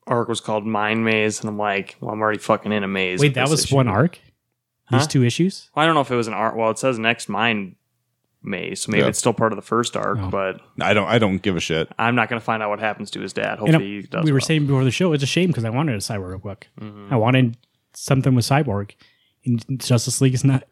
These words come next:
Speaker 2: he's not good in that. He's not good in his own book.
Speaker 1: They're just playing to a stereotype. They're not trying anything new.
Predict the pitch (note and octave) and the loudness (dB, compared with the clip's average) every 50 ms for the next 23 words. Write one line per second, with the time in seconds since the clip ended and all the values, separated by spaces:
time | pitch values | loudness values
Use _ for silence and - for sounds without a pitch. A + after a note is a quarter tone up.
0 | _ _ - - B2 B2 C3 A#2 G#2 A#2+ A2 G#2+ A2 A#2+ D3+ G3 A3 - _ - | _ _ -4 0 2 4 4 4 4 4 4 4 4 4 4 2 0 -4 _ -2
1 | B2 A#2+ A#2+ A#2 A2+ A2 A2 G#2 B2+ G2+ - B2 - B2 B2 D#3+ C#3+ D#3 E3+ F#3 | -2 0 2 2 2 2 2 0 2 2 2 2 4 4 4 2 2 0 -2 -2
2 | - - A2+ A2 B2+ C3 C#3 C#3+ D3+ - - - C#3 C#3 C#3+ C#3 B2+ A#2+ A2+ - | -4 -4 -2 2 4 4 4 4 2 0 0 0 2 2 4 4 2 2 2 -2
3 | - A2 A2+ C3 C#3+ B2+ G#2+ - G2+ G2+ G#2+ - - - - - - A2+ A2 G#2+ | -2 -2 0 0 0 0 -2 -2 -4 -6 -6 -8 -10 -14 -16 -10 -6 -4 -2 -2
4 | G#2+ G#2+ A2 A2 G2+ - A#2+ A2+ A2 G#2+ A2 A2+ - A#2+ A2+ G#2+ A2 A2+ A2 G#2 | 0 2 2 0 0 2 2 2 2 2 2 0 0 0 0 2 2 2 2 0
5 | - | -4